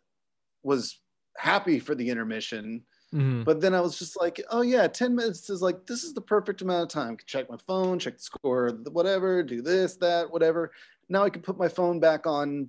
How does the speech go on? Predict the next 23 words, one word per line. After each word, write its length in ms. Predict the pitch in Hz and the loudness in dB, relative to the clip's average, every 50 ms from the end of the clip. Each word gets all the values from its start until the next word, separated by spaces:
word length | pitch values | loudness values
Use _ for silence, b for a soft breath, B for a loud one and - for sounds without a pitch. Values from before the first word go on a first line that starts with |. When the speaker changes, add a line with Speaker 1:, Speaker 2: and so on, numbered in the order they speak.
| - | -4
Speaker 1:
Do 120 | - 147 151 | -2 0 2
Not 200 | 147 139 135 - | 2 2 0 -2
Disturb 680 | - - - - 151 139 135 135 135 127 123 123 - _ _ _ _ _ _ _ - | -8 -16 -8 -2 0 2 2 2 2 0 -2 -6 -10 _ _ _ _ _ _ _ -4
Speaker 2:
And 160 | 151 131 123 | -2 0 0
enjoy 460 | 123 120 131 135 135 131 127 127 120 117 | 2 2 2 4 4 6 6 6 6 6
Speaker 1:
and 80 | - 117 | 4 2
Speaker 2:
this. 200 | 110 107 104 - | 0 -2 0 2
Speaker 1:
for 100 | 180 175 | 2 4
another 340 | 165 160 156 156 156 170 - 147 | 6 6 6 6 6 4 4 4
hour 480 | 147 147 147 151 151 151 147 147 147 | 6 6 8 8 8 8 8 8 6
and 100 | 147 139 139 | 4 4 0
enjoy 440 | 131 127 117 123 131 131 127 127 | -2 -2 0 2 2 4 4 4
it 260 | 123 123 123 123 123 _ - | 4 2 0 0 -2 _ -6
and 160 | 120 117 120 | -6 -4 -2
not 100 | 117 120 | -2 -2
Speaker 2:
Mm-hmm. 80 | 123 117 | -2 -4
Speaker 1:
have 140 | 117 113 - | -6 -8 -8
to 300 | - 120 113 110 107 - _ _ _ _ _ _ _ _ - | -8 -8 -8 -8 -10 -12 _ _ _ _ _ _ _ _ -4
bother 280 | 127 120 113 107 110 107 | -2 -2 -4 -6 -12 -16
with 200 | 110 117 120 131 | -18 -16 -14 -14
it." 120 | 127 - B B B B B B B B B | -14 -14 B B B B B B B B B
'Cause 400 | - 180 185 165 139 - - - - | 4 6 6 6 4 0 -8 -8 -2
that, 240 | - 214 226 220 - | 2 2 2 2 0